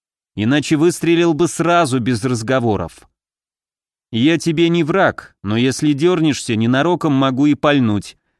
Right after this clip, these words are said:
на всякий случай предупредил я. "Так что уж будь так любезен, брось свою молотилку, подними руки,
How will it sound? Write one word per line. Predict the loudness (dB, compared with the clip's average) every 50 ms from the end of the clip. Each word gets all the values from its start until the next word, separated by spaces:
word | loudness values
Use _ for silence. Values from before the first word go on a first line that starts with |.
| _ _
на | -2 -2 -2 0
всякий | 0 -2 -2 0 0 -2 -2
случай | 0 0 0 0 0 0 -2 -2
предупредил | 0 0 0 0 0 0 0 -2 -2 0 0 0 0 -2
я. | -4 -6 -8 -10 -14 _ _ _ _ _ _ _ _ _ _ _
"Так | 0 0 0 0
что | -2 -2 -2 0
уж | 0 0 0
будь | 0 -2 -2 -2 0
так | -2 -2 -2 0
любезен, | 0 0 2 2 2 0 0 -2 -4 -10 -10 -8
брось | -4 0 2 2 2 2 0
свою | -2 -2 0 0 2 2
молотилку, | 2 2 0 0 -2 -2 -2 -2 -2 -2 -4 -8 -6
подними | -4 -4 -4 -2 0 0 2 2 2
руки, | 2 2 0 0 -2 -6 -8 -8